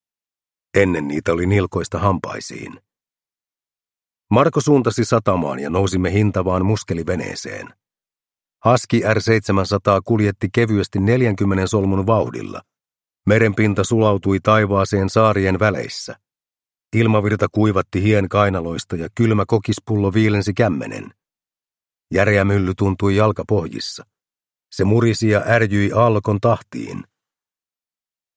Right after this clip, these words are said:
Grilli oli täysin kunnossa. Ei tarvetta makkaratikuille. Jätin siis veitset veneeseen.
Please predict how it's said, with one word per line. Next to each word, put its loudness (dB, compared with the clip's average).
Grilli 4
oli 4
täysin 2
kunnossa. -8
Ei 0
tarvetta -2
makkaratikuille. -4
Jätin 0
siis -6
veitset 0
veneeseen. -4